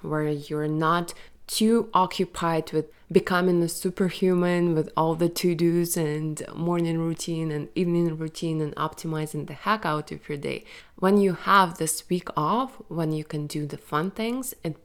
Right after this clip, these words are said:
really helps to do them on a regular basis, and it keeps your mood high and the level of enjoyment for your life actually increases. Okay, the third benefit that you get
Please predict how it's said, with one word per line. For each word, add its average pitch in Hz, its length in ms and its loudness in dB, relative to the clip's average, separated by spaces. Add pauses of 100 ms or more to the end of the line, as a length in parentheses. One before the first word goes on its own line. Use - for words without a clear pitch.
(140)
really 160 400 2
helps - 540 -4 (420)
to 202 100 0
do 220 200 2
them 180 320 2
on 160 160 -2
a 151 40 -2
regular 151 440 -2
basis, 147 680 -4
and 151 180 -2
it 151 140 -6
keeps - 320 -6
your 165 140 -2
mood 156 280 -2
high 147 520 -4 (420)
and 147 460 -2
the 170 180 2
level 175 340 2
of 156 200 -6
enjoyment 160 580 0
for 180 220 0
your 151 180 -2
life 147 540 -4 (200)
actually 147 540 -2
increases. - 760 -8 (760)
Okay, 170 240 -4
the 190 140 -2
third 320 400 4
benefit 165 480 2
that - 220 -8
you 147 60 -4
get 143 400 -4